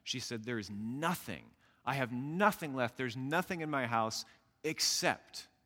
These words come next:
a small jar of oil." And God took that small jar of oil and turned it into an abundance. God can do immeasurably more with what we have than we, we can ever ask or imagine.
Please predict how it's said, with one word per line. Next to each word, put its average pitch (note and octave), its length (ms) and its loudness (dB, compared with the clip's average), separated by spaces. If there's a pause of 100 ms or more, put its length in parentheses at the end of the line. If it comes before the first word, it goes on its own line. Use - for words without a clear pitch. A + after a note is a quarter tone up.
(480)
a G2+ 60 -8
small C3 760 -2
jar F#2+ 540 0
of F2 160 -20
oil." E2 340 -12 (1600)
And B2 200 0
God C#3 300 6
took C3+ 220 -6
that A#2 180 0
small C#3 480 2
jar G2+ 320 -2
of F2+ 120 -6
oil F#2 360 -4
and A2 180 -8
turned B2+ 300 -4
it G2+ 100 -6
into G#2+ 360 -8
an F#2 100 -10
abundance. F2 800 -10 (640)
God E3+ 380 4
can C#3 160 -6
do C3+ 180 2
immeasurably D#3+ 920 0
more A#2 760 0 (160)
with B2+ 200 -2
what B2 220 2
we D3 240 4
have F#2 680 0 (260)
than C3 180 0
we, C#3 140 2
we C#3 240 2
can C3 180 -6
ever A#2 240 -2
ask A2 420 0
or G#2 100 -10
imagine. E2+ 600 -10